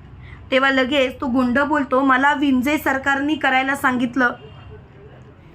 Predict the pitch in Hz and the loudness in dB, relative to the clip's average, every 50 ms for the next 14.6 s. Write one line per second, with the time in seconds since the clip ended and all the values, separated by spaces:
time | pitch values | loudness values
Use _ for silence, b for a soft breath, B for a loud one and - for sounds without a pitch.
0 | - - - 254 302 320 311 294 277 - - 330 320 320 339 320 - - 277 277 | -10 -4 0 2 2 2 2 2 -2 -4 -4 -2 0 2 2 0 0 0 0 0
1 | 294 311 349 - - - - - - - - - - 262 277 277 277 - 320 320 | 0 0 -2 -8 -14 -20 -20 -20 -20 -20 -20 -8 -2 -2 0 0 -2 -2 -2 0
2 | 311 302 294 294 294 240 285 285 294 302 302 302 320 302 302 - 294 294 294 - | 2 2 2 2 0 0 0 0 0 0 0 0 -2 -2 0 0 0 0 0 0
3 | 294 247 240 262 277 311 311 269 - 285 294 302 311 302 262 254 254 277 302 311 | 0 0 2 2 0 0 -2 0 0 0 2 2 2 2 2 2 2 2 0 0
4 | 330 - 320 311 330 320 254 - 285 247 233 - - - - - - - - - | 0 0 0 0 0 -2 -2 0 2 2 2 0 -2 -10 -20 -20 -18 -16 -16 -16
5 | - - - - - - - - - - 277 277 277 294 294 294 285 269 269 - | -18 -20 -20 -20 -20 -20 -20 -14 -2 0 2 4 4 4 2 2 0 -2 0 0
6 | 330 302 254 294 269 254 277 285 294 302 294 302 - 277 269 277 269 - 277 277 | -2 0 0 0 0 0 0 0 0 -2 -2 -2 0 0 0 0 -2 -2 -2 -2
7 | 269 269 262 247 247 - - 240 226 - - - - - - - - - - - | 0 2 0 0 -2 -2 -2 -4 -4 -4 -8 -18 -20 -20 -20 -20 -20 -20 -20 -20
8 | - - - - - - - - - - - - - - - - - 285 285 285 | -20 -20 -20 -20 -20 -20 -20 -20 -20 -20 -20 -20 -20 -20 -16 -8 -2 0 2 4
9 | 285 294 320 339 349 359 370 349 359 359 - 339 330 - 330 320 349 330 - - | 4 4 4 2 2 2 2 2 2 2 0 0 0 2 0 0 0 -2 0 2
10 | 339 302 277 285 311 320 302 311 285 262 - - 269 - - - - - - - | 2 2 2 2 2 2 2 2 0 0 -2 -2 -2 -2 -2 -4 -8 -20 -20 -20
11 | - - - - - - - - - - - - - - - - - - - - | -20 -20 -20 -20 -20 -20 -20 -18 -18 -18 -18 -18 -20 -20 -20 -20 -20 -20 -20 -20
12 | - - - - - - - - - - - - - - - - - - - - | -20 -20 -20 -20 -20 -20 -20 -20 -20 -20 -20 -20 -20 -20 -20 -20 -20 -20 -10 -2
13 | 247 262 262 262 262 277 285 302 - 311 311 320 302 285 269 226 269 277 294 320 | 0 2 2 4 2 2 0 0 0 0 0 0 0 0 -2 0 0 0 2 2
14 | 330 311 330 330 285 - 277 254 254 254 247 | 2 4 2 2 2 0 0 0 0 -2 -4